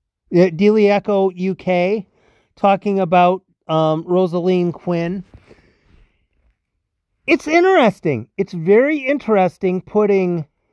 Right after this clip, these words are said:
Lee Harvey Oswald in a different light than we usually place him. Whether that is, um, more than just a patsy,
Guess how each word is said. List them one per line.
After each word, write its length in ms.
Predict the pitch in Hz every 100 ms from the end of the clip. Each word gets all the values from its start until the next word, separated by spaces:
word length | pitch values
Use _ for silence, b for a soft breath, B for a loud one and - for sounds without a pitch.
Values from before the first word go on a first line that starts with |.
| _ _ -
Lee 200 | 196 240
Harvey 420 | 208 214 202 190
Oswald 540 | 175 180 175 175 165 -
in 280 | 185 196 190
a 180 | 175 175
different 560 | 135 190 208 226 208 -
light 580 | 160 185 156 139 _ _ _ _ _ -
than 540 | 143 143 170 170 170 160
we 140 | 165
usually 760 | 165 156 170 185 143 190 180 175
place 460 | - 180 180 147
him. 300 | - 117 - - _ _ _ _ _ _ _ _ _ _ -
Whether 560 | - 135 202 185 165
that 400 | 143 170 170 170 _
is, 720 | 190 202 175 139 104 90 - _ _ _ _ - _ _ _ -
um, 760 | 151 151 147 139 131 127 113 - _ _ _ _ _ _ _ _
more 340 | 175 165 202 202
than 360 | 190 190 180
just 360 | 143 185 170 -
a 60 |
patsy, 720 | 170 - 180 151 - 135 107